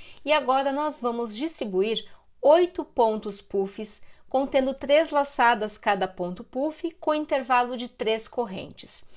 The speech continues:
Então, para iniciar o primeiro ponto puff, eu subo com a agulha, dou a laçada, insiro dentro do espaço que nós temos do anel, puxo, levo lá pra cima, dou a laçada e novamente repito.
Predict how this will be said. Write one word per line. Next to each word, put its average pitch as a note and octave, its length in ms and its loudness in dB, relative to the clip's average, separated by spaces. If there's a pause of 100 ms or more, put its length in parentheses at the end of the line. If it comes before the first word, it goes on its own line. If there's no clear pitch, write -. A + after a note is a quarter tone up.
(220)
Então, D4+ 320 2
para D#4 240 6
iniciar C4+ 560 0
o G3+ 40 -10
primeiro F#3+ 340 -4
ponto F3 380 -8
puff, F#3+ 520 -8
eu G#3+ 200 -4
subo C#4+ 420 -6
com A#3+ 260 -4
a A#3 40 0
agulha, F#3 580 -2 (760)
dou A3 280 2
a B3+ 80 6
laçada, G#3 680 0 (320)
insiro C#4 680 -2
dentro A#3+ 400 0
do F#3+ 100 -4
espaço G3+ 540 0
que - 100 -14
nós F#3+ 220 -6
temos F3 400 -4
do F#3 180 -2
anel, G3 400 0 (500)
puxo, C4+ 440 -2
levo A#3 320 2
lá A#3 180 4
pra E4 220 -2
cima, G3+ 640 -6
dou G#3 340 2
a C4 60 4
laçada A3 760 0 (300)
e A3 100 -4
novamente A#3 840 0
repito. B3 680 -8